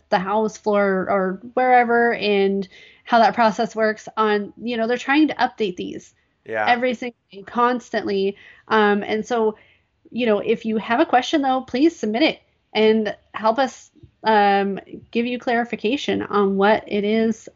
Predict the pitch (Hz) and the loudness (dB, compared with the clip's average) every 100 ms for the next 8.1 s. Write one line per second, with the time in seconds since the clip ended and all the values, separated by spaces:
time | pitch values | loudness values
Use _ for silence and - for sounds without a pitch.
0 | - 190 190 185 202 214 - 247 247 - | -6 -2 0 0 2 2 2 2 2 0
1 | - - - 208 190 185 214 - - - | -8 -14 -2 2 2 0 -4 -10 -20 -20
2 | _ 254 254 240 226 240 220 208 208 208 | _ 0 2 2 2 0 0 2 2 2
3 | 202 202 190 - - 190 190 185 - - | 2 2 0 -2 -2 0 2 0 -2 -8
4 | 208 - 185 180 185 185 185 202 220 202 | -8 -4 -4 -4 -2 -2 0 0 -2 -2
5 | 190 185 180 - - 190 190 190 185 - | -4 -4 -4 -6 -4 -2 0 0 -2 -8
6 | - _ - 180 185 185 190 175 180 185 | -20 _ -2 -2 0 -2 -4 -4 -4 -4
7 | - - - - 185 - - _ - 92 | -4 -6 -6 -6 -8 -8 -12 _ -18 -16